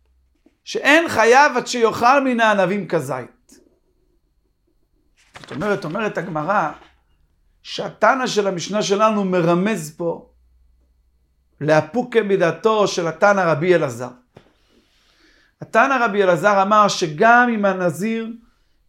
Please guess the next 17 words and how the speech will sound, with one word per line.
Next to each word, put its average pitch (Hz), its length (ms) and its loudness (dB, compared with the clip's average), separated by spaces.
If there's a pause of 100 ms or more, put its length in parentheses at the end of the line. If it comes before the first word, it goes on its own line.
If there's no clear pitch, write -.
יאכל 214 680 2 (440)
מן 185 240 0
העלין 185 680 2 (200)
ומן 202 240 -2
הלולבין, 196 580 2
לולבין 190 320 -2
זה 170 100 -4
כמו 196 340 -8
קפיצים 202 420 -12
כאלה, 160 380 0 (460)
מין 202 380 -4 (480)
סוג 196 260 -10
של 202 180 0
ענפים 190 440 -4
כאלה, 170 340 0
רכים 165 340 -4
יותר, 175 320 -4